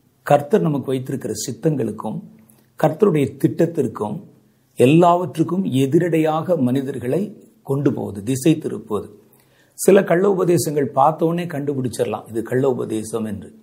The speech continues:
சில கள்ள உபதேசங்களை ரொம்ப நுணுக்கமாக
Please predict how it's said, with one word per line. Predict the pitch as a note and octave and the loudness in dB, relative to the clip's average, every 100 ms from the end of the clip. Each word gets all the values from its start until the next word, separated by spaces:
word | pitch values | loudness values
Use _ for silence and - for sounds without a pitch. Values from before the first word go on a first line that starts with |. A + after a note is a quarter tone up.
| _ _ _ _ | _ _ _ _
சில | - F#3 A#2+ | 2 4 4
கள்ள | - D#3 D#3+ | 2 2 2
உபதேசங்களை | D3+ B2 B2 A#2+ C3+ A#2+ B2+ G#2 G2 - _ _ - | 2 0 0 -2 -4 -2 -2 -2 -6 -16 _ _ 4
ரொம்ப | D3 G3 F#3+ | 6 6 4
நுணுக்கமாக | C3+ D#3 F3+ - E3+ F3+ F3+ | 2 0 0 0 0 2 0